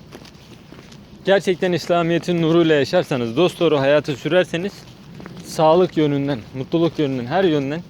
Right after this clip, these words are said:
emin olun mükemmel. Dosdoğru bir hayat yaşarsınız ömrünüz boyunca.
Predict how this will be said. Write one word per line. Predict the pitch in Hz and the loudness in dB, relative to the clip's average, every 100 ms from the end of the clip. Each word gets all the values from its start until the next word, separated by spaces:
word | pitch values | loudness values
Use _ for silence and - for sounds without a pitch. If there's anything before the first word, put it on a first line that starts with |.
| - - - - - | -18 -20 -20 -20 -12
emin | 151 175 151 | -6 -2 -2
olun | 143 175 - - | -2 -6 -12 -8
mükemmel. | 143 139 139 147 123 - - - - - - - | -8 -6 -6 -4 -6 -10 -18 -20 -20 -20 -20 -6
Dosdoğru | 175 170 165 151 | -4 -2 -2 -2
bir | 143 123 | -2 -2
hayat | 135 143 143 | 0 0 0
yaşarsınız | 135 156 120 120 113 | -4 -4 -6 -8 -4
ömrünüz | 139 131 143 135 127 | -2 -2 -2 -2 0
boyunca. | 127 123 | -2 -2